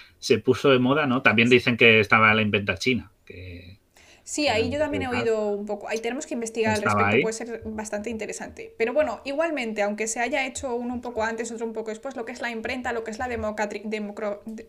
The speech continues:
Speaker 2: cla-, democratización de los
Speaker 1: Democratización.
Speaker 2: libros, del conocimiento, eso es, eso yo creo que estamos aquí todos en el chat de acuerdo que es algo extremadamente importante que ha pasado en la una-, en la humanidad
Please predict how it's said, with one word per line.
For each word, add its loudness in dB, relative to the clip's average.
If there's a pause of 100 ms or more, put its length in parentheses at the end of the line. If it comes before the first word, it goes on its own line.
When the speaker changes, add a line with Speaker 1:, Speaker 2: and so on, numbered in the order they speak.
(260)
Speaker 2:
cla-, -6 (360)
democratización 0
de 6
los 6
Speaker 1:
Democratización. 2
Speaker 2:
libros, 2
del -4
conocimiento, -6 (640)
eso -4
es, -12
eso -2
yo -4
creo -4
que -6
estamos -6
aquí -6
todos -4
en -6
el -6
chat -4
de -4
acuerdo -4
que -6
es -8
algo -6 (960)
extremadamente -6
importante -6
que -6
ha -6
pasado -10
en -10
la -6
una-, -12
en -4
la -6 (200)
humanidad 0